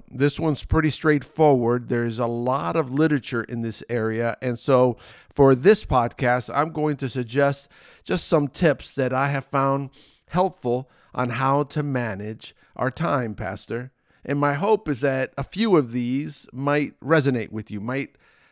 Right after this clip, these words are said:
uh, be helpful as you look to manage your time better. Ready? Here's number one.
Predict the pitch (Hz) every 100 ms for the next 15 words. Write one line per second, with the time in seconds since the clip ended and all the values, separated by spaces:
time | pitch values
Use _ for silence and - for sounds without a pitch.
0 | _ _ - 110 113 110 139 127 156 -
1 | 127 110 - 120 117 113 - 120 131 135
2 | 131 - _ 135 131 143 - 131 120 120
3 | 127 127 123 113 117 117 - 117 107 104
4 | 104 - 110 110 82 82 _ _ _ _
5 | _ - 135 160 196 - _ _ _ _
6 | _ - - 143 131 131 120 110 90